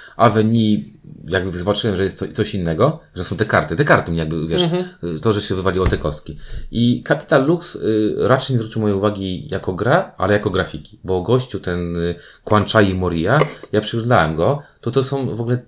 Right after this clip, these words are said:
Speaker 1: rzeczy, które nie pasują do niego, ale graficznie ta gra wygląda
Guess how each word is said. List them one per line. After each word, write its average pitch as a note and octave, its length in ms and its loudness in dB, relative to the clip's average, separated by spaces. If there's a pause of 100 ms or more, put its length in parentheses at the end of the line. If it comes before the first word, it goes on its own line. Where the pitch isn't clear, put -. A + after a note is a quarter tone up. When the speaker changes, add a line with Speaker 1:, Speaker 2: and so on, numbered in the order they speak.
(220)
Speaker 1:
rzeczy, B2+ 200 -2
które B2 160 0
nie A#2+ 80 0
pasują G#2+ 280 -2
do F#2 80 -4
niego, G2+ 320 0
ale G2 160 0
graficznie A#2 720 0 (320)
ta G#2+ 80 0
gra A2+ 180 4
wygląda B2 640 2